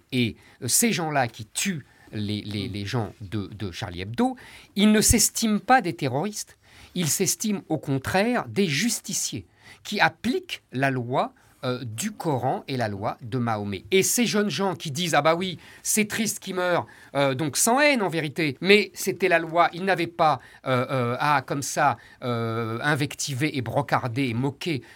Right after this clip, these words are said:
le prophète », euh, c'est exactement la même chose. Et c'est ce que je dis, et j'ai, j'en ai fini, Alain.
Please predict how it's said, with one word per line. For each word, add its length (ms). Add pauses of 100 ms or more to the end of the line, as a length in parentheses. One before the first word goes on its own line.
(100)
le 200
prophète », 540 (260)
euh, 60
c'est 300
exactement 480
la 80
même 80
chose. 180
Et 100
c'est 140
ce 100
que 140
je 80
dis, 100
et 60
j'ai, 180
j'en 220
ai 60
fini, 240
Alain. 180